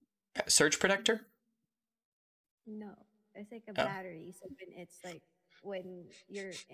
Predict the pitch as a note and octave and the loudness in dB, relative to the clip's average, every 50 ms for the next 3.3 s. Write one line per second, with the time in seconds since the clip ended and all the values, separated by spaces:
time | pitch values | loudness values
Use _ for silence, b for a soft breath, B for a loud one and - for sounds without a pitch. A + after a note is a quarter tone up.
0 | - _ _ - G3+ G3 F#3+ E3+ - F#3 F#3 F#3 E3 D3 C#3+ C#3+ C3+ A#2+ - F3 | -20 _ _ -12 -10 -10 -10 -10 -10 -6 -2 0 2 2 2 2 0 -2 -6 -8
1 | F3 - E3 E3 E3 E3+ - - - - D3 C#3 C3 - - - C#3 - - - | -12 -12 -12 -12 -12 -10 -6 -2 2 2 4 4 4 2 2 4 4 4 4 4
2 | - - - - C#2+ - - A#3 - - - - _ _ _ _ _ _ _ _ | 2 0 -2 -6 -4 -4 -6 -6 -8 -10 -14 -20 _ _ _ _ _ _ _ _
3 | B B B B G#4 | B B B B -6